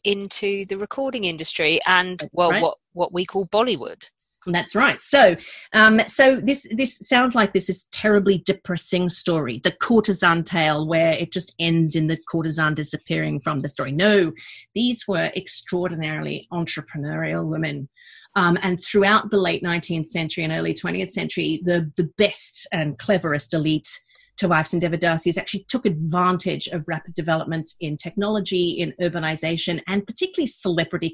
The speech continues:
Speaker 2: culture, print culture, um, to make names for themselves on the public stage. Um, so you have them being photographed, and you have, you know, programs, and you have, you know, all, all of these things. And so they, they, they,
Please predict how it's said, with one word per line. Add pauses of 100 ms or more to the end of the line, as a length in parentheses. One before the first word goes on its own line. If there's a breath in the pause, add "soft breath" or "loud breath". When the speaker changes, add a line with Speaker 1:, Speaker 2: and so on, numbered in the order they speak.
Speaker 2:
culture, (320 loud breath)
print (100)
culture, (380 loud breath)
um, (140)
to
make
names
for
themselves
on
the
public
stage. (240 loud breath)
Um,
so
you
have
them
being
photographed,
and
you
have, (540)
you
know, (140)
programs,
and
you
have, (380 loud breath)
you
know,
all,
all
of
these
things.
And
so
they, (180)
they,
they,